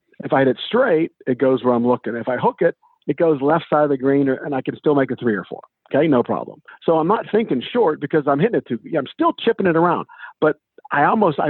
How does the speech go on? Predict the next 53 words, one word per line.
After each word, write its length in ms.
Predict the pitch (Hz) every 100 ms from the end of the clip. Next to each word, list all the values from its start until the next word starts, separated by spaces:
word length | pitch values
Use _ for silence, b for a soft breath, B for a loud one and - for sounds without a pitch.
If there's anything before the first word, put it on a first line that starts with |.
| 147
I 80 | 160
wish 320 | 139 139 208
I 80 | 196 175
t-, 140 | 165 -
took 160 | - -
a 80 | 113
seven 260 | 139 127 110
iron, 160 | 104
but 140 | 101 -
then 120 | 143
I 60 | 135
would 140 | 123
have 100 | 113
hit 60 | 117
it 80 | 110
solid, 280 | 110 107 104
and 40 |
then 120 | 107 101
it 80 |
would 100 | - -
have 60 |
been 180 | 104 98
all 160 | 92 101
over 200 | 95 -
anyway. 260 | 113 - -
But 120 | - - _ _
as 100 | - 127
soon 140 | 175 196
as 60 |
I 100 | 180
made 240 | 175 165 170
the 80 | 151
down, 280 | 147 151 -
as 100 | 127
soon 140 | 170
as 80 | 170
I 100 | 165
started 280 | 143 156 151
this 160 | 135 117 -
transition 520 | - 139 127 143 - 135
with 120 | 127
that 180 | 127 123
eight 200 | 139 120
iron, 240 | 110 110 - -
it 160 | 131
went 200 | 127 127
again, 380 | 113 120 110 67 _ _ _
just 120 | -
like 120 | 120
it 60 | 113
did 100 | 117
on 120 | 117
fifteen. 600 | 107 113 - 117 90 73